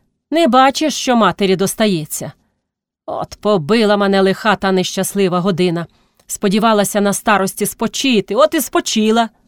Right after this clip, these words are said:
закінчила стара, важко сопучи. На якийсь час у хаті стало тихо. Кирило сидів коло столу і обдивлявся хату. Христя стояла у порога.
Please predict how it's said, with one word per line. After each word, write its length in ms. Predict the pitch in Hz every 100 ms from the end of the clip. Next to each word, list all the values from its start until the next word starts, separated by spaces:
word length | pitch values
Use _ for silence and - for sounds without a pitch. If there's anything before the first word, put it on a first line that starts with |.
| _ _
закінчила 640 | 151 165 160 156 175 151
стара, 460 | 156 - 135 202 254 - - -
важко 440 | 143 170 - 196
сопучи. 720 | - 190 - 180 - - 123 _ _ _ -
На 120 | 160
якийсь 400 | 127 - 294 330
час 440 | - 202 240 277
у 40 | 247
хаті 380 | - 170 190
стало 340 | 220 - 135 175
тихо. 540 | - 156 147 - 117 - _ _
Кирило 380 | - 180 214 262
сидів 360 | 165 175 156 175
коло 260 | - 147
столу 540 | 143 - 226 294 277 262 _
і 120 | 165
обдивлявся 800 | 180 147 170 147 156 220 - 226
хату. 540 | - - 135 123 - - - _
Христя 600 | _ - 175 226 233 -
стояла 500 | 247 214 165 160 175
у 40 | 175
порога. 640 | 190 175 139 123 147 151